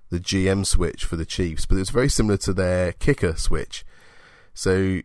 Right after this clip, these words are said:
you remember, Cairo Santos was their kicker for a long time, breaking records for the Chiefs, very good. Just like John Dorsey, very well respected, made some good moves in the drafts.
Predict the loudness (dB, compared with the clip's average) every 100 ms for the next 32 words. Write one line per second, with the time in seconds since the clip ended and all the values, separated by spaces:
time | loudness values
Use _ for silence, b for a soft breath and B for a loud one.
0 | -2 0 2 2 2 4 4 4 2 0
1 | 0 0 -2 -2 -2 -2 -2 2 4 4
2 | 2 0 2 2 2 6 8 8 2 -2
3 | 0 0 0 -2 -2 -4 -4 -2 -4 -2
4 | -4 -2 2 2 2 0 0 -4 b b
5 | b -6 -2 4 4 4 2 4 4 4
6 | 2 0 2 2 2 2 2 2 6 4
7 | 4 -4 -4 -4 -4 -6 -6 -2 0 0
8 | 2 0 2 0 0 -2 -4